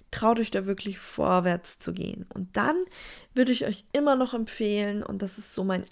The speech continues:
allerletzter Punkt, den ich heute mit euch teilen möchte, ähm, ihr müsst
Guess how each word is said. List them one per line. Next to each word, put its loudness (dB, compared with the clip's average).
allerletzter 2
Punkt, -6
den -4
ich -6
heute -2
mit -4
euch -6
teilen 0
möchte, -2
ähm, 2
ihr 2
müsst 4